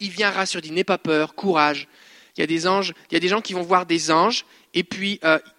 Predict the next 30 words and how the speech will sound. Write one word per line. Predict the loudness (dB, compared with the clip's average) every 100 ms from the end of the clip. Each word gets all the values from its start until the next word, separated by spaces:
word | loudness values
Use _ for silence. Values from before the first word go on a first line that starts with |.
| -10
ou | -8
Dieu, | -4 6 8 8 2 -20 -20 -6
et | -6
puis, | -6 -6 -6 -4
euh, | 0 0 0
ils |
sont | -4 -6
comme | -6 -6
tremblants, | -4 -2 0 0 -2
et | -2
Dieu | 2
va | 4
venir | 4 0
les | -4
fortifier, | -4 -6 -8 -14 -14
dire, « | -10 -8
Relève-toi », | -6 -6 -8 -14 -16 -16
ils | -16
vont | -12 -10
leur | -4
donner | -2
de | 0
la | -2
force | -4 -10
pour | -10 -10
qu'ils |
soient | -8
capables | -6 -4 -4
de | -4
soutenir | 0 0 0 -2 0 0 -2